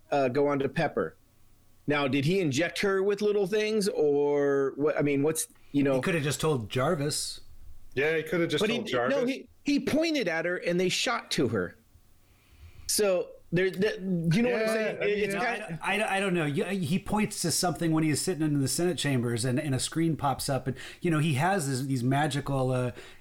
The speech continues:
Speaker 2: uh,
Speaker 3: Right.
Speaker 2: ways of
Speaker 3: He's like
Speaker 2: making
Speaker 3: Batman on
Speaker 2: technology
Speaker 3: steroids, right?
Speaker 2: go the way he
Speaker 1: But
Speaker 2: wants
Speaker 1: if he
Speaker 2: it to
Speaker 1: had
Speaker 2: go,
Speaker 1: to
Speaker 2: so.
Speaker 1: inject himself with the little trackers so that the suit fit to him, and this was very soon after they attack his house, and he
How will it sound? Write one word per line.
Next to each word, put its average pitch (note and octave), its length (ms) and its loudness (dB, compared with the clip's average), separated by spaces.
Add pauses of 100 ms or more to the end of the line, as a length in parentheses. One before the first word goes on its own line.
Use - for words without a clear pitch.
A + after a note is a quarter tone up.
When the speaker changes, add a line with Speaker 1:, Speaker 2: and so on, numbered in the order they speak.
Speaker 2:
uh, A#2+ 160 -2
Speaker 3:
Right. F#3+ 260 0 (280)
Speaker 2:
ways F3 400 2
of D#3 60 0
Speaker 3:
He's G#3+ 140 2
like G3+ 120 0
Speaker 2:
making E3+ 120 -2
Speaker 3:
Batman F#3+ 340 0
on F3+ 120 -2
Speaker 2:
technology F3+ 580 -2
Speaker 3:
steroids, B2+ 60 0
right? E3 120 0
Speaker 2:
go E3 380 0 (120)
the D3 120 -2
way E3 180 2
he C#3 100 0
Speaker 1:
But G3 140 2
Speaker 2:
wants G4+ 60 2
Speaker 1:
if E3 120 0
he B3 200 2
Speaker 2:
it B3+ 40 0
to C#4 60 0
Speaker 1:
had B3+ 120 -4
Speaker 2:
go, F#3+ 100 -2
Speaker 1:
to - 40 2
Speaker 2:
so. A3 40 2
Speaker 1:
inject F3+ 460 -2
himself D#3 520 0
with C#3+ 120 0
the D3+ 80 2
little D#3+ 260 4
trackers D#3+ 540 -2
so C#3 140 2
that B2 200 2
the B2 260 2
suit D#3+ 400 0 (100)
fit - 380 -2
to F3 80 2
him, D3 360 2
and D#3+ 120 2
this G#3 160 0
was D#3+ 180 0
very E3 680 0
soon F3+ 360 2
after C3+ 580 0 (500)
they C#3+ 280 2
attack D3+ 360 -2
his C#3 160 0
house, D3 480 0
and B2+ 120 2
he C3 280 2